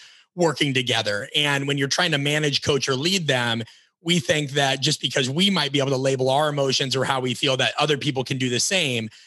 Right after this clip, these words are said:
And then because that's not reality, 'cause emotions are incredibly complex,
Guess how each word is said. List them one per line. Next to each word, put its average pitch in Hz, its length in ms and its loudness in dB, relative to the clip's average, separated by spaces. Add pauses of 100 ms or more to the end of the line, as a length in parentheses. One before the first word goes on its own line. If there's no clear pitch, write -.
(160)
And 165 100 0
then 165 280 0 (220)
because 160 440 -2
that's 147 240 0
not 147 240 -2
reality, 139 640 0
'cause 143 220 0
emotions 147 420 0
are 143 80 0
incredibly 139 480 0
complex, 143 680 0